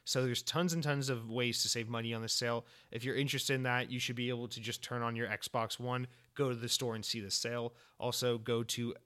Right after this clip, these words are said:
Xbox, uh, dot com or the Microsoft Store website and be able to find the sale as well. Um,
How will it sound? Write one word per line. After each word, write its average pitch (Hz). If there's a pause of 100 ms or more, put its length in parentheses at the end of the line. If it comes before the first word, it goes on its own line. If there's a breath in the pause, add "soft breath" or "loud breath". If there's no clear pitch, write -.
(200)
Xbox, -
uh, 113
dot 110
com 147 (320 loud breath)
or 127
the 120
Microsoft 117
Store 120
website 117
and 110
be 117
able 110
to 107
find 110
the 107
sale 107
as 110
well. 113 (360 loud breath)
Um, 113